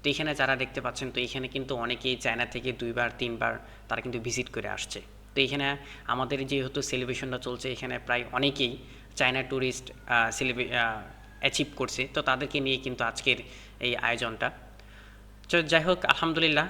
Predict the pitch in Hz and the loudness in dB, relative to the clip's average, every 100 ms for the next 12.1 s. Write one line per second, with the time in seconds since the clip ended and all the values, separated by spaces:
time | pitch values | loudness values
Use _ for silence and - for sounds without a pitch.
0 | - 135 123 127 - 135 143 143 139 139 | 2 2 2 0 0 2 2 2 4 6
1 | 135 131 120 117 110 - 135 135 131 135 | 4 0 2 2 2 -2 0 2 0 0
2 | - - - 120 110 110 104 127 127 127 | -8 -16 -16 -4 -2 -2 0 0 0 -2
3 | 127 123 120 123 117 117 135 - 139 127 | -2 0 0 0 0 -2 -4 0 0 2
4 | 127 123 - 120 120 123 120 113 123 123 | -2 -2 0 0 -2 -4 -2 -2 -2 -4
5 | 117 123 - 123 117 117 127 117 110 131 | -4 -4 -2 -2 -2 -2 -2 -4 -2 -2
6 | - - - - - - - - - 131 | -2 -12 -20 -20 -20 -20 -20 -16 2 2
7 | 139 156 151 156 156 139 135 139 135 143 | 2 0 2 4 4 2 2 2 4 4
8 | 139 139 127 117 139 - 123 120 117 120 | 2 0 -4 -2 -4 -2 -2 -2 -4 -4
9 | 123 117 113 113 135 - - - - 117 | -4 -6 -6 -6 -8 -10 -18 -18 2 6
10 | 113 117 - 160 - 170 180 147 151 135 | 6 4 2 2 2 0 4 4 2 -2
11 | 117 135 135 147 139 127 135 143 143 139 | -2 -2 -2 -2 2 2 2 2 2 0